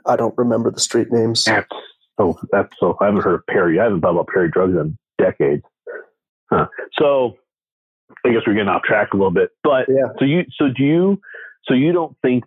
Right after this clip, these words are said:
Speaker 2: that fluoride in the water is a conspiracy theory? You think that there's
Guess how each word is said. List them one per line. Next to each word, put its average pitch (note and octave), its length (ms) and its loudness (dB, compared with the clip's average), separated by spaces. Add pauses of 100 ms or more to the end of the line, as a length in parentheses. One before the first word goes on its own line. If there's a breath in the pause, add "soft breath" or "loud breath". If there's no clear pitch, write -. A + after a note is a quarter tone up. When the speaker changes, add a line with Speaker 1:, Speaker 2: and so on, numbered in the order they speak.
Speaker 2:
that G2 320 0 (1080)
fluoride G#2 260 2
in G2+ 80 -6
the F#2+ 80 -4
water F2+ 340 0
is E2 120 -4
a D#2 40 -16
conspiracy F2 540 -2
theory? G2+ 260 2
You F#2+ 180 0
think F#2+ 260 -2
that F2 200 0 (560)
there's E2+ 240 0